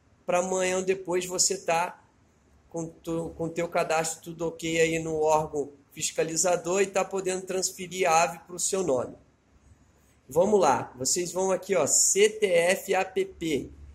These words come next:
que é Cadastro Técnico Federal de Atividades Potencialmente Poluidora ou Util-, Utilizadoras de Recursos Ambientais.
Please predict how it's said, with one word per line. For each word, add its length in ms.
que 100
é 80
Cadastro 560
Técnico 380
Federal 560
de 100
Atividades 880
Potencialmente 1000
Poluidora 840
ou 420
Util-, 400
Utilizadoras 920
de 100
Recursos 440
Ambientais. 760